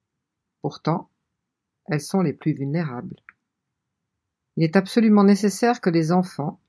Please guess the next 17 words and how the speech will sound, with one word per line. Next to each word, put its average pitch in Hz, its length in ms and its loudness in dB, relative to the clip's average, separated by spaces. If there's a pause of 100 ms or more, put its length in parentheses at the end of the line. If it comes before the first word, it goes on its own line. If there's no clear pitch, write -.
(100)
et 156 100 2
ceux 202 180 0
qui 170 140 -2
sont 156 200 -2
jeunes 196 300 4
dans 180 100 2
la 160 140 2
foi 185 380 -6 (800)
puissent - 280 0
manger 196 580 6
ce - 200 -8
pain 170 300 -2
de 139 100 -4
vie. - 400 -14 (680)
Jean 139 160 -8
six, - 560 -12
trente-cinq. 127 480 -12